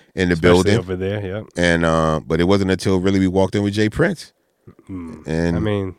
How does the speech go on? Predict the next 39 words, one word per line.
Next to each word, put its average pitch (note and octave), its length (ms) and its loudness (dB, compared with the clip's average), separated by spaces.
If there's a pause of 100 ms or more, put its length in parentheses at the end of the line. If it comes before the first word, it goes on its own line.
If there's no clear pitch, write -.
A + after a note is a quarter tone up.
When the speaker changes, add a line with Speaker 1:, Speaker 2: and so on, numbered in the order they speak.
(160)
Speaker 1:
and E2+ 180 -2
Speaker 2:
Jay - 80 2
Prince G#2+ 240 4
Speaker 1:
things, A2 100 -2
you A2+ 40 2
know, F#2 100 2
Speaker 2:
helps. G#2 160 -2
Speaker 1:
things G#2+ 280 2
change. D3+ 300 0
Having G2+ 240 2
somebody G#2 320 0
like G#2+ 220 0
that A2+ 180 4
help. C#3 240 6
Speaker 2:
<laughs> - 180 4
Speaker 1:
And C3+ 100 8
we E3 80 10
weren't G3+ 200 8
even F3 140 8
signed F3+ 340 6
to C#3 80 6
him, G2+ 240 6
but F#2 100 4
he B2 120 4
was B2 120 2
like, A2 220 2
"Y'all A2+ 160 2
from A2+ 160 -4
Texas, G#2+ 440 0 (300)
y'all G#2 240 8
are G#2+ 40 6
the G#2+ 60 6
most G#2 200 6
visible G2+ 440 4 (180)
cats A#2+ 300 4
right F#2 240 6
now. F2+ 220 4
It's F#2 180 0
important G2 480 0